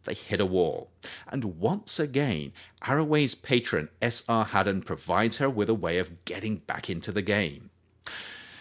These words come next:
Drumlin's team of experts have been struggling to make sense of the blueprints transmitted in the signal, but the mega-smart, mega-rich Haddon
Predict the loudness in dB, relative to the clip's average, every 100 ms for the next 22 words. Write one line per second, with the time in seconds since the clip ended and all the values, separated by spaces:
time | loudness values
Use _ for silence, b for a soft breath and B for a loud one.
0 | 2 6 6 6 4 2 4 6 6 4
1 | 4 2 2 0 0 4 4 2 0 2
2 | 0 0 -2 0 4 6 4 2 -2 -2
3 | -2 -4 -4 -4 -4 -4 -2 -2 -2 0
4 | -2 -2 -4 -2 -2 -2 -6 -10 -12 B
5 | -12 -4 -2 0 2 2 4 4 4 4
6 | 4 4 2 -4 -2 0 2 2 0 0
7 | 2 4 2